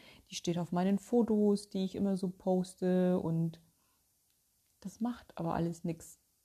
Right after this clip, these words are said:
Da könnte ich mich jetzt auch selber kasteien und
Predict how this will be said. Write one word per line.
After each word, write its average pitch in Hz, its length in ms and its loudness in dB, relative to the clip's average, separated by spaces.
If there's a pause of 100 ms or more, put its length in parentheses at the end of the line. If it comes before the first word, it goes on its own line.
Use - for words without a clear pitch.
(2500)
Da 175 120 -10
könnte 190 300 0
ich 185 100 -2
mich 190 180 -2
jetzt - 520 -10
auch 170 400 2 (1080)
selber 180 380 0
kasteien 170 720 -4
und 160 400 -6